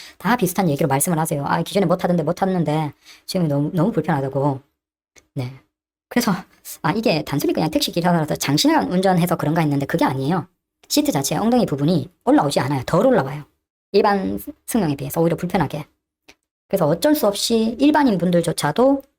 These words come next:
뒤쪽에, 엉덩이 쪽에 와셔 추가로 밑에 끼워 넣어서 엉덩이 들어 올릴 정도로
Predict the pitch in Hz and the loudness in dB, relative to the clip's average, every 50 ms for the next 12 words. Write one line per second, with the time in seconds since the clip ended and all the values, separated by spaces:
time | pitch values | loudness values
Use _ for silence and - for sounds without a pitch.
0 | _ _ _ _ _ _ - 180 180 - 208 196 190 165 190 202 202 196 180 147 | _ _ _ _ _ _ -6 -6 -2 2 2 2 2 2 0 2 2 2 0 0
1 | - 156 147 - 190 196 190 190 196 143 139 160 - - 156 139 147 151 - _ | -2 -2 0 0 0 -2 -2 -2 -2 0 0 0 2 2 0 -2 -2 -6 -14 _
2 | _ _ _ _ _ _ _ _ - - 208 202 190 170 151 143 147 170 175 - | _ _ _ _ _ _ _ _ -6 -4 0 2 2 2 2 2 0 -2 0 0
3 | 196 143 151 156 - _ _ - 214 190 160 160 170 151 143 - 208 240 247 - | -2 -2 -2 -8 -14 _ _ 0 2 2 2 2 2 0 0 0 0 0 -2 -4
4 | _ _ _ _ - 208 226 220 208 170 - - 202 202 165 160 156 143 - 147 | _ _ _ _ 0 2 2 4 2 2 2 2 2 4 4 2 2 0 -2 -2
5 | 139 139 143 156 185 208 220 | -2 -2 0 0 -2 -2 -4